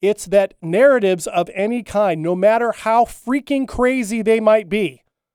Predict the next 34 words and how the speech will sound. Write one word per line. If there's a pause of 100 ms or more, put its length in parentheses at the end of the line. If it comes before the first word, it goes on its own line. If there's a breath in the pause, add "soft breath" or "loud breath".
(520)
repeated
enough
times
in
enough
places
by
enough
people, (540)
can
be
embraced (460)
to
varying
degrees
by
people
in
such
a
way (380 soft breath)
that
it
starts
gaining
national
notoriety
and
starts
shaping (420)
political
and
social
views.